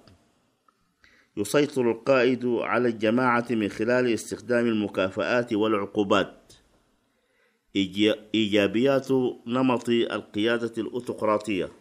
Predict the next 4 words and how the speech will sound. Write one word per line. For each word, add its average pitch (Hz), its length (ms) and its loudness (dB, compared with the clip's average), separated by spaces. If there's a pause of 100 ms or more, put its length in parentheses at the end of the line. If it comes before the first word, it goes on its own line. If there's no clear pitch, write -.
(1200)
إيجابيات 107 760 2 (400)
نمط 123 400 -2 (300)
القيادة 110 720 -2
الأوتقراطية. 95 920 -2